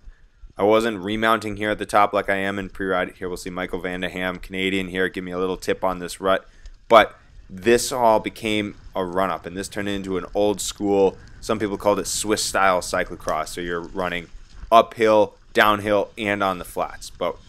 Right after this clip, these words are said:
coming onto this felt bridge, couple ruts off that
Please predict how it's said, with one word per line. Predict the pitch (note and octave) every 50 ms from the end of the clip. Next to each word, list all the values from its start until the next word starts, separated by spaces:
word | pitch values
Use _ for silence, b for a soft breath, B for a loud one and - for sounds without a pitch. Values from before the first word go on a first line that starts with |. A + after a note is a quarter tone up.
| - - - -
coming | - G#2+ A2 G#2+ A2
onto | G#2+ G#2 G#2 G2+
this | F#2+ F2+ -
felt | - G#2+ G2 F2+ - -
bridge, | G#2 G#2 G#2 G#2 G2 - - - - - - - -
couple | - A#2 A2 A2+ A2
ruts | G2+ G#2+ A2 A2 G#2+ - - - - - - - - - - - _ - - -
off | A2 G#2+ A2 G#2+ -
that | A2 G#2 G#2 G2+ -